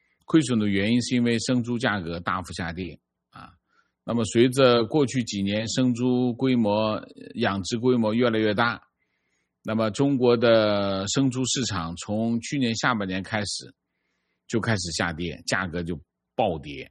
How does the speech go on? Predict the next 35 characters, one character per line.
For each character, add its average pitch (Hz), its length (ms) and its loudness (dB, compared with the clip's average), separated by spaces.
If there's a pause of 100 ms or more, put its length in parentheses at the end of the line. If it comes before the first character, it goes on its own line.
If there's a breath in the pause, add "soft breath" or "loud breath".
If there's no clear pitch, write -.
啊。 - 220 -18 (680)
加 127 200 6
上 127 160 2
还 101 180 2
有 165 60 4
一 143 60 2
个 107 120 0
原 85 200 0
因 92 140 -2
是 73 460 -8
居 170 120 0
民 156 160 0
收 160 180 0
入 156 140 0
下 135 220 2
降， 131 320 0 (100)
猪 156 180 0
肉 160 200 4
消 113 220 2
费 104 120 -2
也 90 120 0
减 80 260 -8
少， - 260 -12 (600 soft breath)
所 - 180 2
以 120 60 4
猪 147 260 -4
价 143 240 2
就 104 160 0
进 131 220 0
入 104 200 0
了 85 200 -2
下 107 260 -2
跌 101 200 0
周 101 220 -2
期。 101 360 -6